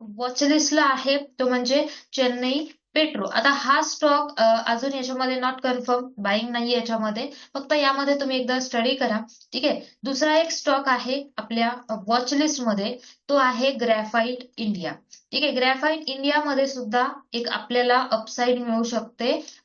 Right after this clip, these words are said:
पाचशे पंचवीस च्या वर, पाचशे पंचवीस च्या वर, ठीक आहे.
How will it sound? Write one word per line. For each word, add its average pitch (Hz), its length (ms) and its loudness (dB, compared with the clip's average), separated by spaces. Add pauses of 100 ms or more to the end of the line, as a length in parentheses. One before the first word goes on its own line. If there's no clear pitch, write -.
(140)
पाचशे 269 720 0 (100)
पंचवीस 247 680 0
च्या 269 220 0
वर, 220 260 2 (1300)
पाचशे 220 340 -2
पंचवीस 240 520 -2
च्या 240 160 2
वर, 180 180 -2 (200)
ठीक 233 140 -4
आहे. - 260 -2